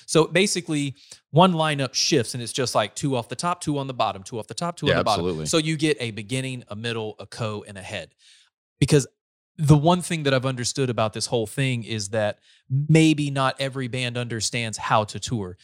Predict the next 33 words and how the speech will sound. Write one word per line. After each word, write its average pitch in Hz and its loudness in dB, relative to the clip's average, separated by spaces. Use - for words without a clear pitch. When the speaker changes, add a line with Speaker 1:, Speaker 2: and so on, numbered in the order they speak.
Speaker 1:
Maybe 147 0
not 131 -2
every 127 -4
band 120 -6
understands 113 -6
what 110 -4
it's 101 -8
like 110 0
to 123 -4
do 110 -4
a 117 -6
fifteen-minute 110 -4
changeover. 95 -8
M-, 156 -4
and 165 0
these 190 6
are 175 0
Speaker 2:
Some - 4
Speaker 1:
all - 6
Speaker 2:
people 220 4
don't 127 2
know 127 2
what 120 0
the 117 -4
word 110 0
backline 90 -2
means, 78 -8
and 76 -6
that's 101 2
a - -8
Speaker 1:
Uh, 82 -4
Speaker 2:
rude 90 2
Speaker 1:
yeah, 98 6